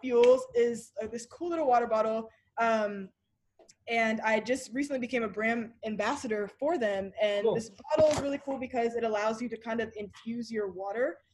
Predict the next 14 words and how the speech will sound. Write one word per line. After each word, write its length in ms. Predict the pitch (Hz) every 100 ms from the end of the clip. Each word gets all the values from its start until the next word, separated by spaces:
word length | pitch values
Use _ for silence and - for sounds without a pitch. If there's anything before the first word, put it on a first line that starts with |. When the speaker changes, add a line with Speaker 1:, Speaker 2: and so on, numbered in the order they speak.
| _ _
Speaker 1:
with 400 | 208 226 220 214 - _ _ _ _ _ -
kind 160 | 285
of 120 | 381 320 196 -
anything 340 | 240 311 330 311
you 100 | 247
need. 280 | 269 254
So 80 | 226
right 220 | 226 240
now 240 | 226 233 240
in 120 | 220
my 160 | 202 208
bottle, 320 | 202 202 202
I 60 |
have 360 | 214 196 190 190